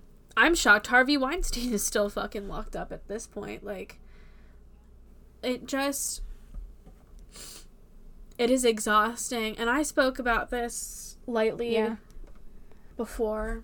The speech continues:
Speaker 1: but it, it's exhausting being a woman and knowing how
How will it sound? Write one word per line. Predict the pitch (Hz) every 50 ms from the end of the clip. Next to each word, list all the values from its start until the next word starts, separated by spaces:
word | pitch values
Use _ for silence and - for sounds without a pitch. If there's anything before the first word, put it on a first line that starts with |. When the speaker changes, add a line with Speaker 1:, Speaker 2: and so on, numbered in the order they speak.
| - - -
Speaker 1:
but | 233 226
it, | 226 226 220 -
it's | 247 247 240 -
exhausting | 277 254 233 - 226 208 226 226 - - 233 226 226
being | 220 208 214 208 214 214
a | 208
woman | 208 202 202 208 208 202 202 208 220 214 - - - - - - - -
and | - 220 220 208 208 202 202 202 208 226 220 - - - - - - - - - - - - - - - - - -
knowing | 226 214 202 202 208 208 208 208
how | 202 - 220 214 208 214 208 208 208 208 202 -